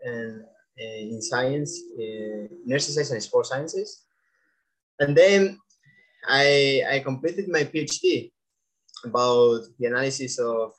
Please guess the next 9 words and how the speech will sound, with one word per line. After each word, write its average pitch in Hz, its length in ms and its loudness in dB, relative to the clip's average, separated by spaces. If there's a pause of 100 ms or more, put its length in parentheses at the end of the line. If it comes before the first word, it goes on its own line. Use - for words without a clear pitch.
(460)
uh, 107 500 -10
performance, 123 880 -6
uh, 123 200 -6
physical 143 260 -2
performance 143 800 -6
in 113 100 -14
professional 113 460 -12
soccer 107 300 -6
players. 101 580 -6